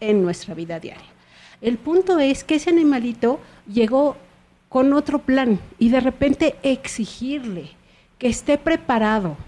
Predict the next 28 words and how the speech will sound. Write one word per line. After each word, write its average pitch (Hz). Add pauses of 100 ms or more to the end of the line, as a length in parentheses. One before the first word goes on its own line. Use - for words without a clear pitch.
sin 226
haber 226
pasado 269
por 214
un 226
proceso 185 (520)
para 214
aguantar 220 (120)
horas 247
en 185
un 190
transporte, 185 (220)
estar 254
en 247
lugares 208
tumultuosos, 185 (360)
ir 277
a 233
un 233
concierto, 208
ir 220
a 220
una 220
marcha, 202
ir 208
a... 208 (800)
Me 226
parece 254